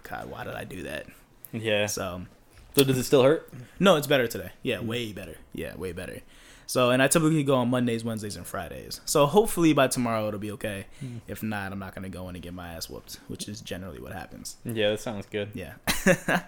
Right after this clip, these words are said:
Speaker 1: So actually, before we start, I'm thinking that we, we reverse the order now. So we'll
Speaker 2: Okay.
Speaker 1: talk about, like, our free topic first, and then we'll get into everything else.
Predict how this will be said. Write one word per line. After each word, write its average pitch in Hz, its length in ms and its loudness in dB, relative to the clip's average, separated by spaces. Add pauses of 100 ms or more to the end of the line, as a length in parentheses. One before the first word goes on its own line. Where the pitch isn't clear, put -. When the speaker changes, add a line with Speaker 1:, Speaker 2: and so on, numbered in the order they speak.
(240)
Speaker 1:
So 165 180 8
actually, 208 220 6
before 160 260 4
we 170 100 6
start, 135 400 4 (340)
I'm 175 140 6
thinking 277 260 2
that 180 120 6
we, 170 200 4
we 156 380 2
reverse 127 480 2
the 87 100 0
order 87 280 -4
now. 85 260 -12 (300)
So - 120 2
we'll 147 120 6
Speaker 2:
Okay. 147 100 4
Speaker 1:
talk 170 160 8
about, 151 140 4
like, 131 100 2
our 120 80 -2
free 139 220 -2
topic 110 320 -2
first, 101 260 -8
and 101 140 -8
then 107 100 -8
we'll 107 100 -8
get 101 220 -8
into 98 220 -10
everything 85 320 -10
else. - 340 -10